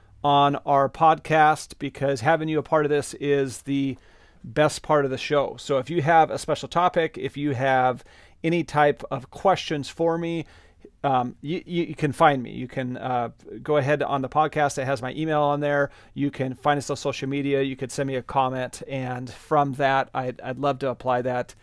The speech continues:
as part of our podcast in YouTube or in Apple, Spotify, other formats. So, uh, let's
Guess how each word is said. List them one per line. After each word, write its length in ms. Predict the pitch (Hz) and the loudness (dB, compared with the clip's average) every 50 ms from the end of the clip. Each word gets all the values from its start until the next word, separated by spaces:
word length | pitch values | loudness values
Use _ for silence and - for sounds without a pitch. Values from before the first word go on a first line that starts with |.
| - - - - - | -20 -20 -20 -12 -8
as 160 | 131 135 127 | -6 -6 -6
part 220 | - - - 135 131 | -6 -4 -4 -2 -2
of 80 | - | -2
our 100 | 123 120 | -4 -6
podcast 720 | - - 135 135 135 131 - 135 127 127 123 - - - - _ _ _ _ _ - - - | -4 0 0 0 0 0 0 0 0 0 -2 -4 -10 -18 -20 _ _ _ _ _ -20 -14 -10
in 380 | 147 139 139 139 127 127 120 | -8 -6 -6 -4 -6 -8 -6
YouTube 500 | 123 131 185 202 - - 202 202 202 175 - - | -4 -2 -2 -2 0 2 4 4 2 2 0 -2
or 460 | 156 160 156 151 156 151 151 151 143 | 2 2 4 4 4 4 4 2 0
in 320 | - - 139 139 135 135 | 0 -2 -4 -4 -4 -6
Apple, 560 | 123 - - 135 - - - 143 139 135 135 131 | -6 -4 -2 -4 -2 -2 0 0 2 2 2 0
Spotify, 600 | - - 139 131 127 - - 131 131 127 127 - | -2 -2 0 0 0 -2 -2 -2 -2 -2 -4 -6
other 180 | 127 123 127 | -8 -8 -10
formats. 440 | - - 127 127 117 107 92 - - | -8 -8 -8 -8 -8 -8 -10 -10 -8
So, 360 | - - 160 143 139 127 - _ - _ _ _ _ _ _ _ - _ _ - - - | -2 2 4 4 4 4 0 _ -20 _ _ _ _ _ _ _ -20 _ _ -16 -12 -6
uh, 260 | - 147 135 127 120 - | -4 -2 -2 -2 -2 -4
let's 480 | - 143 151 165 180 190 190 - - - | -6 -2 2 4 4 4 2 0 -8 -12